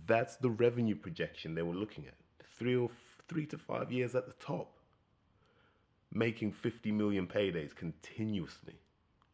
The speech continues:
And all of a sudden they realized, actually, this guy's not that good. He's a great trainer,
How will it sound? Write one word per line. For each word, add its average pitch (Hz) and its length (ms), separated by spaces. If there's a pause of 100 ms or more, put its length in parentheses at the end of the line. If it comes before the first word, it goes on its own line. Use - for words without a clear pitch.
(180)
And 95 100
all 117 120
of 113 60
a 113 40
sudden 110 260
they 104 100
realized, 92 540
actually, 90 240
this 87 140
guy's 87 280
not 92 340
that 80 220
good. 78 240 (1000)
He's 87 180
a 85 40
great 98 320
trainer, 117 440